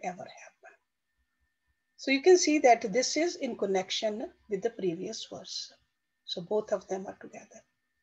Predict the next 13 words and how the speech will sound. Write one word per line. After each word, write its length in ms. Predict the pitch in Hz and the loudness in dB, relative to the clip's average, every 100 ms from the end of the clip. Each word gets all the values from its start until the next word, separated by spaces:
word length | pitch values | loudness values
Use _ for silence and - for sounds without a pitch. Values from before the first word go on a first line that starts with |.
| _ _ _ - | _ _ _ -10
So 160 | - | -2
merely 580 | 202 226 311 359 330 339 | 2 4 8 8 6 2
because 380 | 294 262 262 196 | 0 4 4 4
one 260 | 190 220 220 | 2 4 4
knows 300 | 226 277 - | 4 4 4
the 120 | 196 | 0
king 380 | - 277 359 415 453 - _ _ _ _ _ _ _ _ _ _ _ - | 4 4 6 4 -2 -10 _ _ _ _ _ _ _ _ _ _ _ 2
and 140 | 349 349 | 4 4
often 380 | 311 453 - 508 539 | 4 2 4 4 6
visits 440 | 466 381 370 359 - | 6 6 6 2 4
the 120 | 269 | 4
royal 320 | 208 185 185 | 6 6 6
palace, 600 | 180 185 202 294 330 - | 4 2 4 0 -2 -10